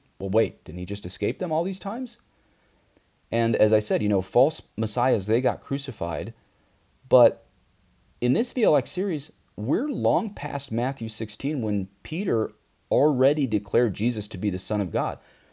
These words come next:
And Jesus says he's right. So these apostles, they all know by this point he is the Messiah. He's not a false Messiah. They actually know he is the real Messiah.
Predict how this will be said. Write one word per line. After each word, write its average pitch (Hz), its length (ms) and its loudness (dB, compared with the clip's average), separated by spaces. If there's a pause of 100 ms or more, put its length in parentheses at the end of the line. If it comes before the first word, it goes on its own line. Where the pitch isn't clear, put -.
(220)
And 101 100 0
Jesus 131 240 2
says 113 220 2
he's 82 180 -8
right. 107 420 0 (680)
So 127 280 4
these 139 200 0
apostles, 110 720 -4
they 147 280 2 (120)
all 147 280 6
know 110 340 0
by 90 180 0
this 92 180 -4
point 92 320 -6
he 117 220 -4
is 107 160 0
the 98 60 -6
Messiah. 104 560 -2
He's 120 160 -4
not 151 160 0
a 160 40 -2
false - 320 0
Messiah. 78 240 -10
They 117 200 0
actually 160 320 -4
know 98 460 -2 (380)
he 165 240 -4
is 160 160 -2
the 135 100 -4
real 131 280 0
Messiah. 123 600 -6